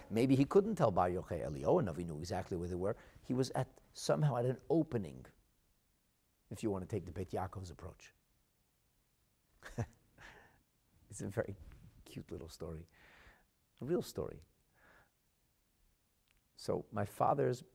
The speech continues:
paternal grandfather, his name was Rav Aryeh Leib. He was the last rabbi of, today they say Kiev. I grew up as a kid hearing about Kiev.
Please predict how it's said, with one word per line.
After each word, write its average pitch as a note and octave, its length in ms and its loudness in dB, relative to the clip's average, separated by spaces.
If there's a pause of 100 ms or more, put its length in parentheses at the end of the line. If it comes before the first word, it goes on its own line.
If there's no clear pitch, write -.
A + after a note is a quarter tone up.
(380)
paternal A#2+ 500 -2
grandfather, F2+ 600 -6 (2250)
his G2+ 160 -10
name G2+ 140 0
was F#2 180 -6
Rav E2+ 120 -6
Aryeh E2+ 280 -4
Leib. D2+ 260 -10
He A#2+ 180 -4
was A#2+ 180 2
the G#2 100 -2
last G#2 560 -4 (760)
rabbi E2+ 480 -2 (100)
of, - 180 -2 (720)
today G#2 180 4
they F#2+ 120 -2
say E2+ 260 -4
Kiev. E2+ 320 -4 (840)
I G2+ 100 -6
grew G#2+ 240 -2
up F#2 100 -2
as E2+ 100 -6
a F#2 60 -10
kid - 180 -6
hearing F2 280 -6
about D#2 220 -12
Kiev. E3 300 2